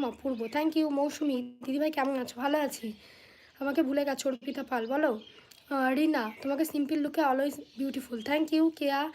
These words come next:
"দিদি, বহরমপুর মিট আপ করো, যখন তোমাদের দাদাভাই আসবে তখন।"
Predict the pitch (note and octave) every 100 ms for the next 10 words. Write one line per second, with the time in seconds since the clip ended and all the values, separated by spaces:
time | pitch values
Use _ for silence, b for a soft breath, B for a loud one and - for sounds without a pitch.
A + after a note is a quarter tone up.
0 | B B B B C#4+ C#4+ D4 B3+ C4+ C#4+
1 | D#4+ D4+ C4+ C4+ - B3+ A3+ A#3+ - -
2 | D#4+ D#4+ D#4 D#4 C4+ C#4 D#4 D4+ E4 C#4
3 | - B3